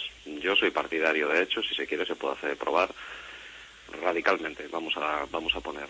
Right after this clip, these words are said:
salario mínimo interprofesional, cinco mil euros brutos al mes, una indemnización de un millón de euros a cada trabajador, independientemente de que lleve trabajando veinticuatro horas o veinticuatro años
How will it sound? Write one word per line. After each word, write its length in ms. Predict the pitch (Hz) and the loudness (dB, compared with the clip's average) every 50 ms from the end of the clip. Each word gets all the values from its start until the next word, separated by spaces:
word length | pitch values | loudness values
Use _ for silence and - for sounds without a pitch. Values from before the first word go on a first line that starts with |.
| - | -4
salario 340 | - - 87 90 95 98 95 | -2 0 2 2 2 2 0
mínimo 280 | 92 87 82 82 82 80 | 0 0 0 0 -2 -2
interprofesional, 840 | 71 - 78 - 80 80 - - 85 - - 76 87 90 95 - - - - - - - - - - - - - - - - - - - - - | -2 -4 -2 0 0 0 0 0 -2 -2 -2 -2 0 0 -2 -2 -4 -10 -18 -20 -20 -20 -20 -20 -20 -20 -20 -20 -20 -20 -20 -20 -18 -16 -10 -6
cinco 240 | - 95 80 - 85 | -6 -4 -4 -4 -2
mil 140 | 87 104 95 | 0 2 2
euros 240 | 92 87 80 80 80 | 2 2 2 0 -4
brutos 360 | 78 78 85 78 - 78 76 | -4 -4 -6 -4 -4 -4 -4
al 120 | 78 76 76 | -4 -4 -2
mes, 180 | 90 101 117 - - - - - - - - - - - - - - - - - - | 0 0 0 -2 -4 -6 -10 -18 -20 -20 -20 -20 -20 -20 -20 -20 -18 -12 -8 -6 -4
una 180 | 87 87 90 87 | -2 0 0 0
indemnización 680 | 82 85 85 82 85 82 90 82 - - 90 87 82 82 | 0 0 0 0 0 2 0 0 2 2 0 0 0 0
de 120 | 80 80 | -2 0
un 120 | 80 80 | 0 0
millón 300 | 82 80 78 82 78 76 | 0 0 0 0 0 0
de 80 | 78 80 | 2 2
euros 280 | 85 95 98 107 101 - | 4 4 6 6 6 4
a 60 | 80 | 4
cada 200 | - 80 78 78 | 2 2 2 0
trabajador, 720 | - 78 76 76 73 71 - 82 80 92 110 110 107 104 80 | 0 2 2 2 2 2 2 2 4 6 4 4 4 2 0
independientemente 720 | 73 73 73 - 78 76 80 78 - 82 80 78 73 - | 0 -2 -2 -2 -2 -2 -2 -2 -2 -2 -2 -2 0 -2
de 60 | 78 76 | 0 0
que 80 | 78 | 2
lleve 160 | 78 80 78 | 2 2 2
trabajando 440 | 76 - 76 73 71 - - - 78 | 0 0 0 0 0 0 -2 -4 -4
veinticuatro 540 | 73 73 71 - - - 82 78 - 76 78 | -4 -6 -6 -4 -2 0 0 0 0 0 0
horas 180 | 76 73 73 76 | 0 2 0 0
o 40 | |
veinticuatro 480 | 73 73 71 - - 78 76 73 80 85 | -2 -4 -4 -4 -4 -4 -4 0 2 2
años 260 | 95 101 110 117 127 | 4 4 2 -2 -4